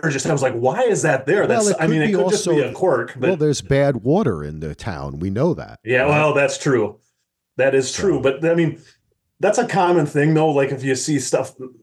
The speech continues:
Speaker 1: not that I know a ton of alcoholics, but, like,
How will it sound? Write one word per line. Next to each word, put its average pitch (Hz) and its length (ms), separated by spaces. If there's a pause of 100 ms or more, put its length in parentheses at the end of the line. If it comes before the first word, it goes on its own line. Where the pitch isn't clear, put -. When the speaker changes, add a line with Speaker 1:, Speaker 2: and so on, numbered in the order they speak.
(400)
Speaker 1:
not 127 160
that 123 80
I 117 80
know 113 220
a - 20
ton 117 180
of 101 60
alcoholics, 143 720
but, 123 220
like, 123 220